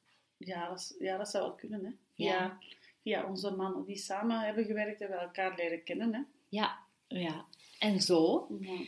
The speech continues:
Speaker 2: Maar het is niet dat wij elkaar al wekelijks zien of zo,
Speaker 1: Nee,
Speaker 2: hè?
Speaker 1: absoluut niet. Ik denk dat wij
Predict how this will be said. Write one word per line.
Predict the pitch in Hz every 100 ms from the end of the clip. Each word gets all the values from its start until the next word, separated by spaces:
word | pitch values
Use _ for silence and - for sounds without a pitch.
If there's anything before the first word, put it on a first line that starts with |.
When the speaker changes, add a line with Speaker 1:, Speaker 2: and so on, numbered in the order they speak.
| - -
Speaker 2:
Maar | 202
het | -
is | 247
niet | 277 320
dat | 311
wij | 277
elkaar | 262 - 240 220
al | 208 185 - - - - - -
wekelijks | 190 233 240 240 196 196 -
zien | 165 139
of | -
zo, | - -
Speaker 1:
Nee, | 233 214
Speaker 2:
hè? | 214
Speaker 1:
absoluut | - 226 208 202
niet. | 180 -
Ik |
denk | 208 208
dat | 202
wij | 196 190